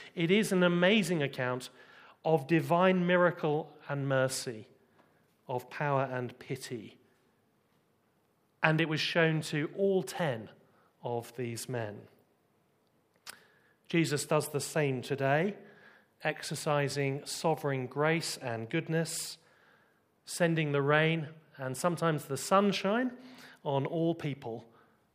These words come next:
Christian or not. I wonder how many would, would say that they rarely pray, but that in a time of crisis they called out and the Lord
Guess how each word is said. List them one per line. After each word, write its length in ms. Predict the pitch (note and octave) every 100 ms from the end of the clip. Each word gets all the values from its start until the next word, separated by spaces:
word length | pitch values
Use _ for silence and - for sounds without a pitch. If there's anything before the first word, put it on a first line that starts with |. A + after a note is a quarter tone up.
| _ _ _
Christian 640 | - D#3 - - C#3 C3+ - - - _ _ _ _ -
or 140 | B2
not. 480 | B2 B2 A2 - - - _ _ _ _ _ _ _ _ _ _ _ _ _ _ _ _ _ _ -
I 40 |
wonder 200 | F#3 F3+
how 120 | E3+
many 320 | E3 E3+ D#3+
would, 260 | C#3 C3+ -
would 240 | C#3+ C#3
say 600 | - - F3+ D#3 B2+ A2+ - - - - _ _ -
that 180 | D#3 D#3
they 220 | D#3+ D3+
rarely 600 | D3 D#3+ E3+ E3+ D#3+ C#3+
pray, 720 | C#3+ - C3 A2+ A2 G#2+ A2+ - _ _ _ _ _
but 160 | D3+ D3+
that 140 | D#3
in 140 | F#3 F#3+
a 60 |
time 300 | - G3+ F#3
of 160 | E3+ -
crisis 640 | - F3+ F3 - D3 -
they 220 | D#3+ D3+
called 440 | C#3+ - F#3+ F3 D#3
out 480 | C3+ A2 - - - _ _ _ _ _ _
and 200 | C3 C3
the 40 | B2+
Lord 420 | C#3+ D3 C#3+